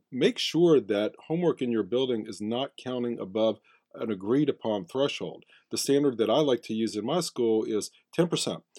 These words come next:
I shouldn't count more than ten percent of a student's grade. But I have seen schools before where it can count thirty percent or more of a student's grades. And, and the problem with that is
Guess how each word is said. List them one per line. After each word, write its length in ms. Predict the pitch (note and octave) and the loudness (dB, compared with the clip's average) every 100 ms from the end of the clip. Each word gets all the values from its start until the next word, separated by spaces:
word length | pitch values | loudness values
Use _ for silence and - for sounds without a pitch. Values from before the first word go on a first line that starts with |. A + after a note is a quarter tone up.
| - - | -20 -6
I 80 | A2 | -4
shouldn't 320 | - D#3+ E3 | -2 -2 0
count 240 | D3+ C3+ | 2 0
more 180 | B2+ A#2 | 2 0
than 140 | A2 G#2 | 0 -4
ten 220 | - C#3 | -4 -4
percent 360 | - - B2 | -2 -2 -2
of 120 | A#2 G#2 | -2 -4
a 60 | |
student's 400 | - A#2 A2 F#2 | -4 -2 -2 -2
grade. 500 | - A2+ A2 F#2+ F2 _ _ _ _ _ - - - | -2 2 4 2 -2 _ _ _ _ _ -20 -18 2
But 200 | A#2+ A#2 _ | 2 2 _
I 140 | - A#2+ | 2 4
have 260 | B2 D#3+ | 6 4
seen 180 | - C3+ | 4 0
schools 300 | - B2+ A2+ | 0 0 0
before 440 | - - A#2+ A2+ G#2+ | -2 -2 4 6 6
where 280 | A2 A2 - _ _ _ - _ _ | 4 2 0 _ _ _ -20 _ _
it 140 | D3 A#2+ | -10 -8
can 140 | B2 | -8
count 280 | A2+ B2+ - | -4 -4 -4
thirty 320 | - C3 C#3 | 0 2 2
percent 400 | - G2+ - G2 | -4 -6 -4 -6
or 80 | F#2+ | -6
more 220 | F#2 F#2 | -6 -6
of 100 | F2 | -6
a 40 | |
student's 380 | E2 - F#2+ F2 | -10 -8 -8 -8
grades. 380 | - F#2+ F#2 F2+ | -8 -8 -8 -8
And, 140 | G#2+ G#2+ | -8 -8
and 140 | A2+ | -8
the 60 | G#2 | -8
problem 480 | - D3 D3 C#3 | -4 -2 0 0
with 200 | A#2+ D3+ B2 | 2 2 2
that 260 | F#2+ G2 - - - _ | 0 0 -6 -20 -20 _
is 280 | - G#2+ - | 0 0 0